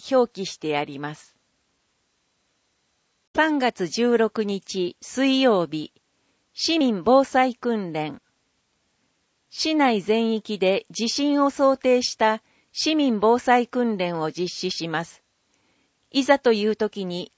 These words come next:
冷静に行動できるように訓練に参加して災害に備えましょう。時、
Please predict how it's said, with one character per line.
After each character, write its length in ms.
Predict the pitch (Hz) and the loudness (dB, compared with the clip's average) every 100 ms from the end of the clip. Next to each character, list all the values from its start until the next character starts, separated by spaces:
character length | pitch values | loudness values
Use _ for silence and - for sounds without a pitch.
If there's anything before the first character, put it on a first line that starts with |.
| - | -4
冷 240 | 269 285 | 0 0
静 300 | - 269 269 | 0 2 2
に 160 | 254 254 | 0 -2
行 300 | 254 247 240 | 0 2 4
動 200 | 240 233 | 4 4
で 140 | 233 | 0
き 160 | - 214 | -2 -2
る 160 | 196 | 2
よ 200 | 185 175 | 2 2
う 40 | 165 | 0
に 260 | 156 165 _ _ - | -6 -12 _ _ -8
訓 260 | 320 311 262 | -2 0 2
練 220 | 208 185 | 0 -2
に 80 | 180 | -6
参 280 | - 202 202 | -4 -4 -4
加 180 | 202 | -4
し 160 | 202 - | -4 -4
て 200 | 185 175 | -2 -2
災 360 | - 254 254 247 | -2 0 2 2
害 240 | 233 226 | 2 0
に 140 | 214 214 | -2 -4
備 360 | - 220 214 | -2 0 0
え 60 | 202 | 0
ま 160 | 185 185 | -2 -4
し 160 | - | -4
ょ 220 | 160 - - | -4 -4 -10
う。 1200 | _ _ _ _ _ _ _ _ _ _ _ - | _ _ _ _ _ _ _ _ _ _ _ -2
時、 480 | 254 247 269 262 | 0 0 -2 -4